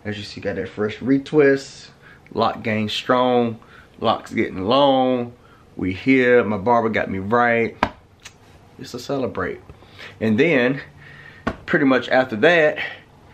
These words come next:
Antonique hit me up because she wanted to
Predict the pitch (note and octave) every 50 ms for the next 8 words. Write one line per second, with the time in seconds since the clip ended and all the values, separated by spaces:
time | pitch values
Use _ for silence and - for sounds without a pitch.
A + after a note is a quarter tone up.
0 | - - - - - - - - - - B2+ B2 A#2 - B2 C#3+ E3+ - - -
1 | - - - A2+ A2 A#2 C3+ C#3 - - - - - B2 A#2 - - - C#3 C#3
2 | C#3 C3 B2+ A#2+ G#2+ G#2 F#2+ - - - A#2+ A#2 A2+ A2+ A2+ A2+ A2+ G#2+ -